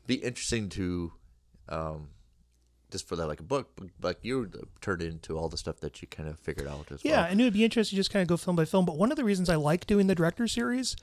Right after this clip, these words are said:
Speaker 2: and it's very important to me to do it all in chronological order, is because you're not only seeing all these films, but you're, you're learning the story of the filmmaker's career.
Speaker 1: Yeah.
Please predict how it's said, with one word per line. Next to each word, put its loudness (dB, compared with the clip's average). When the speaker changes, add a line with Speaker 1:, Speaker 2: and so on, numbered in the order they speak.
Speaker 2:
and 8
it's 2
very 6
important 4
to 4
me 4
to 0
do 6
it 6
all 4
in 0
chronological 2
order, 4
is 2
because -2
you're 0
not 4
only 4
seeing 2
all 4
these 0
films, 4
but 2
you're, 2
you're 6
learning 6
the 2
story 4
of 0
the 4
filmmaker's 2
career. 0
Speaker 1:
Yeah. -4